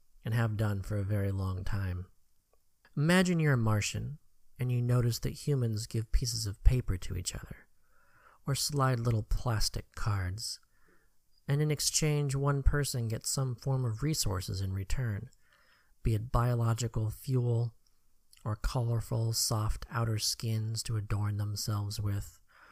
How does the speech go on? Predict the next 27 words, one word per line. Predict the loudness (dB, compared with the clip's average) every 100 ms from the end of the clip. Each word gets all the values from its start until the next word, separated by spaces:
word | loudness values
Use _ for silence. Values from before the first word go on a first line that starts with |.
| -20 -20 _ _ _
or | -6
transport | -4 0 0 0 -2 -2 0 -2
from | -2 -2 0
one | 2 0 0
place | 0 0 -2
to | -4 -4
another | -2 0 0 0 0
in | -2
some | -2 -2 -2 -2
vehicle. | -2 -2 -4 -6 -6 -12 -20 -20 -20 -20 -20 _ _ _ -20 -2
As | 2 4
if | 2 2
that | 2 2
isn't | 0 0 -2
odd | 2 2 2
enough, | 0 -2 -4 -8 -18 -20 _ _ _ _ -6
some | -2 0
humans | 0 0 2 0 0
seem | 0 0 0 0
to | -2 0 2 0 -2
have | -6 -4
a | -6
virtually | -2 -2 0 -2 -2 0 0 0 -4 -2
unlimited | 0 2 2 2 2 4 4
pieces | 4 0 -4
of | 4
paper, | 4 6 2 2 -6